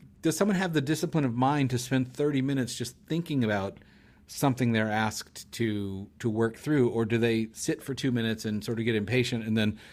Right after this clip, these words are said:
the first thing that pops into their mind is what they go with? So those are the kinds of skills that really, really, really matter. And especially when you're in a, you know, non-technical sort of role, which most people are, or even if you are,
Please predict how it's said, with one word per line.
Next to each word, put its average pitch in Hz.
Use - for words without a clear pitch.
the 120
first -
thing 117
that 110
pops 110
into 104
their 101
mind 95
is 90
what 87
they 87
go 82
with? 62
So 151
those 202
are 339
the 311
kinds 185
of 139
skills 156
that 120
really, 143
really, 110
really 101
matter. 101
And 127
especially 156
when 123
you're 113
in 131
a, 110
you 135
know, 120
non-technical 127
sort 117
of 107
role, 143
which 110
most 123
people 117
are, 95
or 131
even 196
if 135
you 131
are, 226